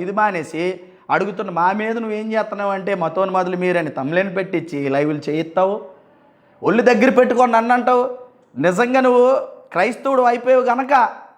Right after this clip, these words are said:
నేనేమంటానంటే నా క్రీస్తునందు నా సోదరుడు అయిపోయావు గనక నిన్ను వదిలేశాను. ఇంకా చాలా తక్కువ మాట్లాడి ఇదే పని ఒక, ఇదే పని ఒక మతోన్మతి చేస్తుంటే ఈ పాటికండి మామూలుగా చీరి చీరి వదిలేదునండి. ఇది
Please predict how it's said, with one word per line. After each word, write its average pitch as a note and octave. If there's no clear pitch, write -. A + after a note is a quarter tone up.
నేనేమంటానంటే A#3
నా A3+
క్రీస్తునందు A#3+
నా A#3
సోదరుడు A3
అయిపోయావు A3
గనక A#3
నిన్ను F#3+
వదిలేశాను. G3
ఇంకా F3
చాలా F3+
తక్కువ G#3+
మాట్లాడి F3
ఇదే G#3+
పని G#3+
ఒక, G#3
ఇదే A#3+
పని B3+
ఒక A#3+
మతోన్మతి B3+
చేస్తుంటే A#3+
ఈ A#3
పాటికండి A#3+
మామూలుగా B3+
చీరి B3
చీరి B3
వదిలేదునండి. F3+
ఇది F#3+